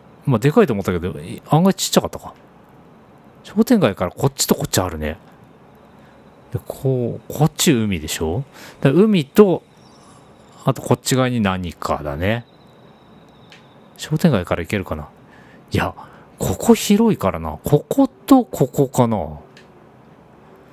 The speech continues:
まあ、海だよね。海と、あと駅があったな。駅は、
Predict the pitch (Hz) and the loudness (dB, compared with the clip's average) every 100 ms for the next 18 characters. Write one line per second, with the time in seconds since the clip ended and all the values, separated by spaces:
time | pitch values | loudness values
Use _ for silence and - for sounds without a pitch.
0 | - - - - - - - - - - | -20 -20 -20 -20 -20 -20 -20 -20 -12 0
1 | 160 - - 139 135 95 80 76 76 76 | 0 0 2 2 2 -2 -6 -8 -10 0
2 | 151 202 165 104 135 - - 170 - - | 4 4 4 0 0 0 2 0 0 -6
3 | 165 104 98 - 90 87 76 73 - - | -2 -2 -2 -4 -4 -4 -6 -8 -14 -20
4 | - - - - - 185 - - 139 104 | -20 -20 -20 -4 2 2 0 -2 0 0
5 | 104 92 80 73 | 0 0 -4 -8